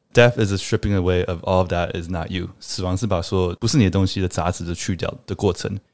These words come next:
因为等你慢慢变老了，当你快死的时候，你才会真的感觉到说，“哦，我的生命的意义是什么？对我重要的东西是什么？”然后他说，“The secret to live is to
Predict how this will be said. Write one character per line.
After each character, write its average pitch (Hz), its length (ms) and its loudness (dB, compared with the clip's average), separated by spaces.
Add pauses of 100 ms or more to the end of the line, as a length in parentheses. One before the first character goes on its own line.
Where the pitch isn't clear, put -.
(100)
因 117 80 -6
为 - 20 0
等 107 120 2
你 98 60 4
慢 107 160 4
慢 104 160 4
变 101 200 2
老 80 120 -2
了， - 160 -8 (460)
当 107 100 -4
你 - 20 -2
快 107 160 0
死 - 140 -6
的 87 60 -8
时 - 80 -6
候， 87 60 -2
你 85 40 -4
才 98 120 0
会 98 60 6
真 107 140 2
的 95 140 2
感 85 100 -4
觉 82 100 -4
到 85 140 2
说 85 240 -2
，“哦， 85 100 2
我 80 160 -2
的 80 60 -10 (220)
生 - 180 -6
命 101 100 2
的 87 80 0 (100)
意 92 140 -10
义 90 80 -8
是 - 80 -8
什 80 80 -8
么？ 76 80 -8 (220)
对 143 100 6
我 110 60 10
重 110 140 6
要 107 80 8
的 95 40 6
东 92 60 4
西 92 80 4
是 - 80 -8
什 - 140 -6
么？” - 120 -10 (480)
然 98 120 0
后 104 80 8
他 107 160 4
说， 104 160 2
“The - 100 0
secret 139 300 0
to 117 80 0
live 104 300 4 (240)
is - 180 -6
to 90 260 0